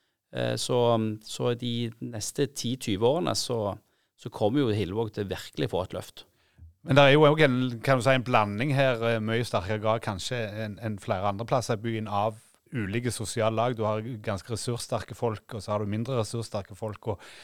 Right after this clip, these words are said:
Speaker 2: hvordan preger det klubben, Jarl? For dere må jo favne alle disse ungene, og har dere noen spesielle program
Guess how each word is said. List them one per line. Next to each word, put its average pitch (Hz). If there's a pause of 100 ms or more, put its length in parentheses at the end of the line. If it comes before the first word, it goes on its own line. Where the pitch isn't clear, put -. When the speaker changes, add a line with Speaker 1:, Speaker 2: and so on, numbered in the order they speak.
(300)
Speaker 2:
hvordan -
preger 139
det 143
klubben, 160
Jarl? 98
For 123
dere 131
må 110
jo 135
favne 110
alle 104
disse 151
ungene, 117
og -
har 120
dere 120
noen 113
spesielle 117
program 110